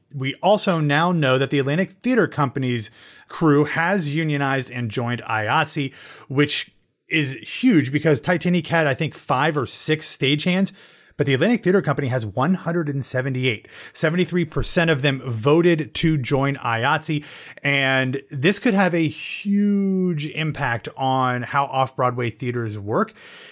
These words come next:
iatsi is trying to organize more of the stagehands across different off-Broadway theaters, and this means that they are now able to collectively bargain, to improve working conditions, raise salaries, benefits, all of those things.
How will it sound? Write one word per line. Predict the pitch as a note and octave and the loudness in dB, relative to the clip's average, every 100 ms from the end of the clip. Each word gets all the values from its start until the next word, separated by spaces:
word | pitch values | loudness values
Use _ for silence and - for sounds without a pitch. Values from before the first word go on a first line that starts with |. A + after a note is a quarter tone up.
| - - | -20 -6
iatsi | C#3+ D3+ D3+ D#3 | 0 0 0 -2
is | |
trying | - D#3 C3+ | 0 0 0
to | D#3 | -2
organize | C3+ C3+ C3 B2+ A#2+ - | 0 0 2 0 -2 -6
more | C#3+ C3+ C3 C3 C3+ C3+ C3+ | -4 -2 2 2 4 4 2
of | C3+ A#2+ | 0 0
the | B2 | -2
stagehands | A#2 C#3 B2 C3+ A#2+ | -4 -2 -2 -4 -8
across | A#2+ C3 A#2+ | -4 -4 -4
different | - B2+ C3+ | -4 -6 -4
off-Broadway | A#2+ A#2+ C3+ A#2+ A#2+ A#2 | -2 -2 0 -2 -2 -6
theaters, | - B2 C3 A#2+ - - - - | -4 -2 -2 -4 -10 -20 -20 -12
and | - C3+ B2+ B2 B2 | -2 0 0 -2 -6
this | C3+ A#2+ D#3 D#3 | -8 0 0 0
means | D3 C#3+ C#3+ C3 A#2+ | 0 0 0 -2 0
that | C3 C3 B2+ | 2 2 0
they | B2+ | 0
are | B2+ | 0
now | B2 B2+ | 0 -2
able | A#2+ B2 B2+ | -2 0 -2
to | A#2+ - B2+ | -2 -4 -4
collectively | A#2+ C3 A2 - G#2+ G#2 | -4 -6 -6 -8 -10 -8
bargain, | G2 G#3+ G3+ F#3 E3+ - - - | 2 4 4 2 -2 -8 -20 -16
to | - C#3 B2+ | -4 -2 -2
improve | B2 A#2 B2+ A2+ | -4 -6 -4 -2
working | E3 F#3+ D#3+ | 0 0 0
conditions, | D3 D3 C#3+ C3+ A2+ | 2 0 0 -4 -2
raise | B2 D3 C3+ | 0 0 2
salaries, | D3+ C3+ C3 B2+ B2 A#2+ | 0 2 2 0 0 -2
benefits, | G#2+ D3+ C#3+ C3 - B2 A#2+ - | -2 -2 0 -2 0 0 0 -4
all | C3 C#3 | 0 2
of | C#3+ A#2+ | 2 2
those | B2+ A#2 - | 0 0 -2
things. | B2+ A#2 A2 | -2 -2 -6